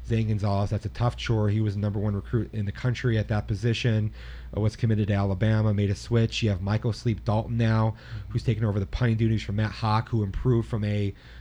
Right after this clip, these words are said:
Speaker 1: frankly, subpar player as a punter to becoming one of the better punters
Speaker 2: Yep.
Speaker 1: in the Pac-twelve. Um, uh, is there going to be,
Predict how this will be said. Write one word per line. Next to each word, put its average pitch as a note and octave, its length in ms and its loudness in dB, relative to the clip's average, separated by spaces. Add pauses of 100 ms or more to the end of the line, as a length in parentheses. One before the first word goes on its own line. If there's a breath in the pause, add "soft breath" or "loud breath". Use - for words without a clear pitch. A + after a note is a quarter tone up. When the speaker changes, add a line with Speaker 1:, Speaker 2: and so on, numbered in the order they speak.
Speaker 1:
frankly, C3 460 2
subpar G#2+ 600 0
player A2 500 0 (280 loud breath)
as A2 140 -2
a A2 40 -2
punter A#2 420 2
to - 140 -4
becoming G#2+ 640 -2
one A2 140 0
of A2+ 60 0
the G#2+ 60 0
better G#2+ 220 0
punters A2 520 0 (100)
Speaker 2:
Yep. A#2+ 180 -10 (100)
Speaker 1:
in A#2 120 0
the A2+ 80 0
Pac-twelve. B2 800 0 (400 loud breath)
Um, G2+ 560 -2 (440)
uh, A2 240 -2 (1040)
is C#3 200 4
there F3 160 6
going C#3+ 480 2
to C3+ 120 0
be, A2 640 6